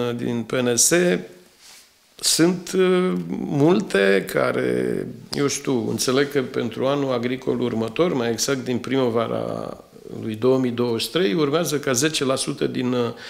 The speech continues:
suprafața pe care o exploatăm să fie semănată cu culturi proteice.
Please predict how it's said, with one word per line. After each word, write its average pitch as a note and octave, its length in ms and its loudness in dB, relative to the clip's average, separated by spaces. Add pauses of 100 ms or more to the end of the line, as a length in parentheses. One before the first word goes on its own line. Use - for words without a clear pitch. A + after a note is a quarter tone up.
(1120)
suprafața C3 800 0
pe B2 160 -2
care A#2+ 240 -2
o A#2 120 0
exploatăm A#2 560 0
să - 180 0
fie C3+ 720 0
semănată C3 600 0
cu C#3+ 260 -2
culturi C#3 800 0
proteice. C3 640 0